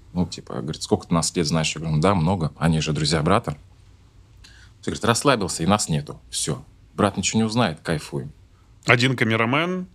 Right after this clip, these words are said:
Speaker 2: гримёры и пару
Speaker 1: А,
Speaker 2: продюсеров за кадром.
Speaker 1: нет, камерамен и актёры.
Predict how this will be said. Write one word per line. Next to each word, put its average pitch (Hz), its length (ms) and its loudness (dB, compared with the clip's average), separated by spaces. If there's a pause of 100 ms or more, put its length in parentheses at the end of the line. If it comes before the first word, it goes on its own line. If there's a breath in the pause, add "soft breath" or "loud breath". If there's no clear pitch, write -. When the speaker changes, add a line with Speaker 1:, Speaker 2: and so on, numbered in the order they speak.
(120)
Speaker 2:
гримёры 135 680 2
и 123 140 2
пару 127 240 6
Speaker 1:
А, - 20 -6
Speaker 2:
продюсеров 101 500 0
за 98 100 0
кадром. 92 300 0 (220)
Speaker 1:
нет, 127 320 2 (240)
камерамен 135 640 2 (680)
и 104 400 2
актёры. 82 420 -4